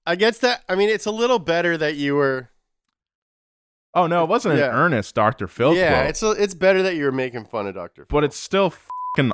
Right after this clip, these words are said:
Speaker 2: awful.
Speaker 1: It is awful, yes. It is bad. Um, so, yeah, all of his book,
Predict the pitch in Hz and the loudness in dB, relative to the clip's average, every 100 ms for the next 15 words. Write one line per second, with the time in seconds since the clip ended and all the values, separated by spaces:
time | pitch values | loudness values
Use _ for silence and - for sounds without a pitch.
0 | - 113 - - 80 117 - - 151 160 | 0 0 0 -2 -2 -4 -8 -4 -2 0
1 | 175 143 131 123 - 104 95 95 92 - | 0 0 0 0 -4 -8 -6 -6 -8 -12
2 | - 107 98 95 - 101 87 87 _ _ | -14 -12 -10 -12 -12 -12 -10 -14 _ _
3 | _ _ _ _ 135 147 151 143 139 - | _ _ _ _ -4 0 0 -2 -6 -12
4 | 139 180 165 170 147 117 - 196 220 202 | -6 -2 0 0 0 -2 0 0 2 -2
5 | 170 170 170 | -4 -2 -2